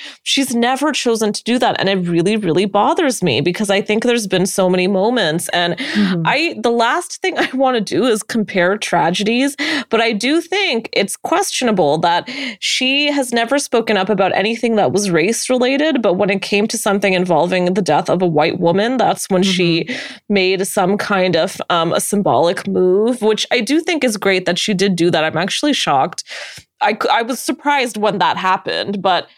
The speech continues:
Speaker 1: it's, it's, for me, it's too little too late.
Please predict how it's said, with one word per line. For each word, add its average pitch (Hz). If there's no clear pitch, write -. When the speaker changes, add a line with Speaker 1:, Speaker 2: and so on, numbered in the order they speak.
Speaker 1:
it's, -
it's, -
for 269
me, 294
it's -
too -
little 196
too 185
late. 123